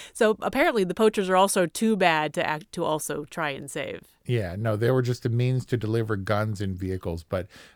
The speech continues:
Speaker 2: I did note that when they're terrified and trapped in the thing all night and he starts to, like, hallucinate and dream and there's, like, another lady in the Jeep, and I was like, "What?" Then they show up and he's like, "Okay, wait here, guys." And he leaves the truck. And I'm still like, "What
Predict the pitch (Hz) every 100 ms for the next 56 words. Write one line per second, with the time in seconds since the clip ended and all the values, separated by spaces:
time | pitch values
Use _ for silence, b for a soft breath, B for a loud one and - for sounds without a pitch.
0 | B - 123 127 190 185 131 123 113 113
1 | 104 117 120 117 98 113 113 107 - 139
2 | 139 104 101 107 101 - 117 117 - 110
3 | 90 - 180 127 110 92 B B B 110
4 | 120 117 113 110 110 113 - 110 107 -
5 | 95 101 95 107 110 110 117 117 117 98
6 | 98 98 117 123 98 92 95 90 92 98
7 | 98 92 101 117 117 107 131 139 113 95
8 | 92 95 - 233 285 - _ B B B
9 | B 160 196 190 - 160 156 151 127 123
10 | 113 107 123 190 143 131 151 147 151 117
11 | 107 110 117 B B B 131 131 117 135
12 | 170 131 110 - 90 98 104 104 101 -
13 | - 254 302 269 127 117 110 123 139